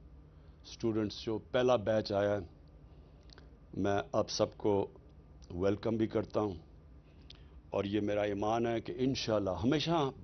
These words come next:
बड़ी-बड़ी इंस्टीट्यूट्स छोटी शुरू होती हैं। अभी हमने थोड़े सा इसका इंस्टीट्यूट का, अ, सेक्शन खोला है, लेकिन मैं जब ऊपर से देखता हूँ इस सारी इंस्टीट्यूट को और इस इलाके को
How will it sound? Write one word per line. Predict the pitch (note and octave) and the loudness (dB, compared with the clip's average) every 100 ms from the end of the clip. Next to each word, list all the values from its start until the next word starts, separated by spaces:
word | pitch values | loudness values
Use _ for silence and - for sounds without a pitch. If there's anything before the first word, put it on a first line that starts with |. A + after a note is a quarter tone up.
| - | -6
बड़ी-बड़ी | - C3+ B2+ A#2+ A#2+ | -2 0 2 2 2
इंस्टीट्यूट्स | A#2 A#2 - A#2 B2+ - - - - - - - | 2 -4 -2 -2 -2 -8 -16 -20 -20 -20 -20 -10
छोटी | - C#3 C3+ B2 | 4 6 6 2
शुरू | B2 A2 | 4 4
होती | G#2+ F#2+ - | 4 0 -8
हैं। | - - - - - - | -12 -14 -20 -20 -20 -8
अभी | A#2 A2 | -4 0
हमने | A#2 A2 | 0 -2
थोड़े | G#2+ C3 C#3+ | 2 6 6
सा | C3 B2+ - - - - | 4 0 -2 -10 -20 -8
इसका | G#2 - G#2+ - - | -4 2 2 2 -6
इंस्टीट्यूट | A#2 - G2 A2 F#2+ | -6 -6 -6 -6 -2
का, | G#2+ | 0
अ, | G2 - - - - - - - | -2 -4 -20 -20 -20 -20 -20 -12
सेक्शन | - - C3+ A#2+ A#2+ G#2+ | -8 0 2 4 4 4
खोला | - G2+ E2+ | 2 0 0
है, | - - - - - - - - | -6 -20 -20 -20 -20 -20 -20 -8
लेकिन | G#2 G#2+ A2+ | -2 0 0
मैं | G#2+ A2 G#2+ | 0 -2 0
जब | A2+ | -2
ऊपर | A2 A#2+ | -2 -4
से | F#2 G#2+ | -4 -2
देखता | G#2 G#2 - | -2 -4 -2
हूँ | A2 G#2+ | 0 0
इस | |
सारी | - - - G2 G#2+ | -4 -6 0 0 2
इंस्टीट्यूट | F#2+ - - G#2+ | -2 -6 -4 -4
को | G2+ G#2+ | -2 -2
और | G2 | -2
इस | - | -2
इलाके | G2 G2+ G#2+ | 0 0 -2
को | G2 G#2 | -2 -4